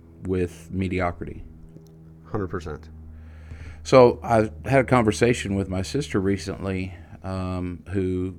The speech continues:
Speaker 1: just, she has a very driven mindset and a very good work ethic, and, uh, she just got a promotion.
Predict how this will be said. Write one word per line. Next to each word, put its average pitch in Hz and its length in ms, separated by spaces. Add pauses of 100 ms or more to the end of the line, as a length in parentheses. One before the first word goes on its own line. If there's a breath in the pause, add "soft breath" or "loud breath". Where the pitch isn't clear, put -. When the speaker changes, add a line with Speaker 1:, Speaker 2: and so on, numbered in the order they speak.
Speaker 1:
just, 98 360 (1300 soft breath)
she 151 200
has 147 180
a 127 60
very 131 480
driven 127 380
mindset 135 840
and 104 260
a 101 40
very 104 440
good 107 300
work 107 300
ethic, - 580
and, 98 580
uh, 92 200
she - 180
just 101 200
got 95 140
a 92 60
promotion. 104 640